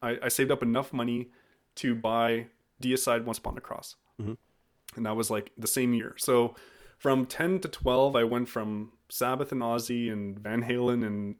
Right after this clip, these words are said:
Speaker 1: Alice Cooper and all that fun stuff to death metal. And I didn't, I have never deviated since. People would try and introduce me to, like, "You gotta listen to Slayer." I'm like,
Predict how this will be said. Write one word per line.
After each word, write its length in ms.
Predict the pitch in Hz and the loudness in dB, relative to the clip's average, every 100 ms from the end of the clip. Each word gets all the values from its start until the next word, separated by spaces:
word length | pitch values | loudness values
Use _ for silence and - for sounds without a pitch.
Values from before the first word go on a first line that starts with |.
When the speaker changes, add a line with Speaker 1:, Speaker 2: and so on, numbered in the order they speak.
| - | -6
Speaker 1:
Alice 260 | 120 127 | -2 -2
Cooper 280 | - 131 127 | 0 -2 0
and 100 | 117 | 0
all 80 | 113 | 0
that 240 | 123 127 - | -2 -2 -4
fun 200 | 135 151 | -2 -2
stuff 420 | - 117 113 - - - _ - | 0 0 0 -8 -20 -20 _ -6
to 60 | 127 | -2
death 280 | 117 127 - | 0 0 -2
metal. 260 | - - _ _ _ _ _ _ _ _ | -10 -12 _ _ _ _ _ _ _ _
And 300 | 123 117 117 117 | 0 0 0 0
I 380 | 117 113 113 - _ _ _ _ _ _ _ _ - 123 | 0 2 -2 -4 _ _ _ _ _ _ _ _ -16 -8
didn't, 280 | 117 135 131 | 0 2 2
I 120 | 123 117 | 2 2
have 320 | 117 - 117 | -2 -10 -2
never 240 | 123 151 | 0 0
deviated 480 | 147 143 120 117 104 | 0 0 0 -2 -2
since. 300 | - - - | -6 -8 -12
People 300 | - 147 147 | -4 -2 2
would 120 | 135 | 2
try 160 | - 131 | 2 0
and 80 | 127 | 0
introduce 340 | 127 131 127 | 0 -2 -2
me 100 | 131 | -2
to, 60 | 120 | 0
like, 200 | 113 117 | -2 -2
"You 60 | |
gotta 140 | 131 135 | 0 0
listen 180 | 139 139 | 0 0
to 80 | |
Slayer." 200 | 135 135 | 2 2
I'm 80 | 117 | 2
like, 220 | 110 117 | 0 -4